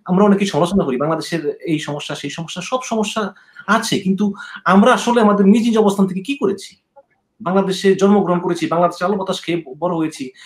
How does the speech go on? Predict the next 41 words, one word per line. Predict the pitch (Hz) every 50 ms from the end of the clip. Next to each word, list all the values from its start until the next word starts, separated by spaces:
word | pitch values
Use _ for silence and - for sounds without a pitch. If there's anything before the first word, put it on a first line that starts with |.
| - -
এখন | - 147 196
সেই | 185 - 202 170
বাংলাদেশের | 139 185 208 220 226 208 196 - 220 220
passport | - 175 160 - - 214 208 214
দিয়ে | 220 220 220
কিন্তু | 220 220 214 202 220 214
আবার | 202 196 196
আমরা | 185 175 170 190 214 226
যুক্তরাজ্যে | 196 208 214 - - 190 165 160 165
এসেছি। | 151 - 123 - - - 202 - _ - - - -
আসার | 143 - 202 214 208
পরে | 220 240 240 240
আমাদের | 196 170 170 175 208
সবারই | 196 - 170 160 170 202 214
এখন | 185 - 214 208
আল্লাহর | 185 180 175 175
রহমতে | 165 165 165 196 196
British | 196 - - 165 -
passport | - 147 143 - 160 143
হয়েছে, | 131 131 131
কিন্তু | 127 135 127
দেশের | - 135 135 - 175
জন্য | 170 202 208 190
আমরা | 143 127 127
কি | - 156
করেছি? | - - 113 98 - - - _ _ _ - - - - _ -
কাজে | 117 120 -
আমরা | 135 139 156 -
যারা | - 117 123 127 110 95 - _ _ _ _ _ _ _ _ _ _ _ _ _ _ -
নিজ | 113 135 190 196 190
নিজ | 202 202
অবস্থান | 190 165 151 - 156 139 120
থেকে, | - 113 113 95 87 - _ _ _ _ _ _ _ _ _ _ _ _ _ _ -
শুধু, | - 139 139 160 170 170 165 - _ -
আহ, | 147 135 135
শুধু | 131 - 143 156
আজ-, | 143 135 135
আজাদ | - 139 135 160 151 139
ভাই | 143 156 160 156
না, | 131 120 131 139 - _
আমরা | - - 139 127 131 131 151 147